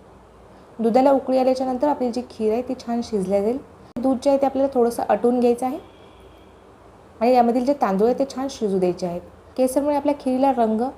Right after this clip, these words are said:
आणि स्वाद दोन्हीही छान येतं. त्यासाठी मी या ठिकाणी थोडासा केसर वापरलेला आहे. खीर आहे, ते शिजत आल्याच्या नंतरच आपल्याला यामध्ये साखर टाकून घ्यायची आहे. तर आपली जी खीर आहे, ती आता शिजत आलेली आहे. बघू शकता तुम्ही, थोडीशी घट्ट झालेली आहे. आता यामध्ये आपल्याला साखर टाकून घ्यायची आहे.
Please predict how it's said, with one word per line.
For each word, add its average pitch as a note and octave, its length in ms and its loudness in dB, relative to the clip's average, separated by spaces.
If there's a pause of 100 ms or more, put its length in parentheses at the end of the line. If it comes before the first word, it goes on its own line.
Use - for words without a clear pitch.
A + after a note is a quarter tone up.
(280)
आणि A3 160 -2
स्वाद G3+ 300 -2 (220)
दोन्हीही G#3+ 440 2
छान F#3+ 200 -6
येतं. F#3 200 -4 (500)
त्यासाठी C#4+ 360 0
मी C#4+ 100 -2
या C4+ 80 0
ठिकाणी C4+ 340 -4
थोडासा A3 300 -2
केसर A#3 380 -4
वापरलेला F#3 440 -2
आहे. E3+ 140 -8 (300)
खीर C#4 200 0
आहे, D4 100 6
ते D4 140 0
शिजत C4 340 -2
आल्याच्या A#3+ 260 2
नंतरच B3 320 0
आपल्याला G3+ 260 0
यामध्ये G3 240 2
साखर A3 320 -4
टाकून F#3 280 -4
घ्यायची F#3 280 -4
आहे. F3+ 300 -12 (1500)
तर A#3 60 0
आपली A#3 200 2
जी C4+ 200 2
खीर A#3+ 220 2
आहे, A#3 100 2
ती A#3 100 0
आता A#3 180 0
शिजत G#3+ 360 -2
आलेली A3+ 220 2
आहे. C#4+ 140 -2
बघू A3 240 0
शकता A3+ 260 -4
तुम्ही, A#3+ 220 -2 (460)
थोडीशी C4+ 300 2
घट्ट B3+ 300 -2
झालेली C4+ 340 2
आहे. D#4 120 2 (420)
आता G#3 200 -2
यामध्ये G3+ 280 4
आपल्याला G#3+ 220 0
साखर G#3 340 -2
टाकून G3 300 -2
घ्यायची F#3+ 260 -4
आहे. F3+ 100 -6